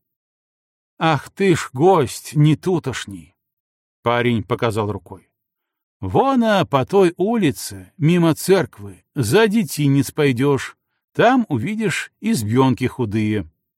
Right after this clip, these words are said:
В крайнюю постучи. Скажешь, от Миколы Рыбника зубы заговорить. Там и сговоритесь». «Ну, спасибо тебе за подсказку». Благодарно кивнув, Егор отправился по указанному адресу,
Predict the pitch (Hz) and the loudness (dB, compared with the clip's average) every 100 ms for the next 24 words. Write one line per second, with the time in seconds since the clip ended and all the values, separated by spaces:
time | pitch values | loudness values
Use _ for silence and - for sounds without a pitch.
0 | _ - - 208 196 139 127 123 139 - | _ -12 -2 2 2 2 2 0 -4 -6
1 | 139 - 127 - _ _ _ _ _ - | -8 -4 -6 -6 _ _ _ _ _ -20
2 | - 147 220 190 214 170 - - 147 143 | -4 0 0 -2 -4 -4 -10 -4 -4 -2
3 | 131 113 - 202 196 117 123 113 131 - | -2 -4 -2 -2 0 0 -2 0 -2 0
4 | 139 117 - _ 135 135 190 113 110 98 | -2 -2 -8 _ -4 0 0 0 -4 -4
5 | 113 104 90 80 - - _ _ _ _ | -4 -6 -10 -16 -20 -20 _ _ _ _
6 | - 214 277 247 - 240 175 131 107 98 | -4 -2 -2 -4 -6 -4 -2 -2 -4 -8
7 | 92 - - - _ _ _ _ _ _ | -14 -16 -16 -18 _ _ _ _ _ _
8 | _ _ _ _ _ _ _ _ _ 160 | _ _ _ _ _ _ _ _ _ 2
9 | 277 - 240 208 - 233 226 240 - 160 | 2 4 0 0 -2 -4 -4 -4 -4 -2
10 | 135 147 113 127 143 - - 90 - - | 0 0 0 -2 -4 -8 -12 -14 -16 -18
11 | _ _ _ _ _ _ _ _ _ _ | _ _ _ _ _ _ _ _ _ _
12 | _ _ _ 117 110 117 110 110 220 214 | _ _ _ -4 -2 0 0 0 0 0
13 | 151 - 113 85 127 240 247 - 147 98 | -2 0 -4 -2 0 0 -2 -6 -8 -4
14 | 117 95 170 202 - 127 - 123 185 180 | -4 0 2 2 -2 -6 -4 -2 -2 -2
15 | 170 - 127 127 117 - 151 110 123 127 | -4 -4 -4 -2 -2 -2 -4 0 0 0
16 | - 113 87 87 - - | -2 -4 -6 -14 -16 -18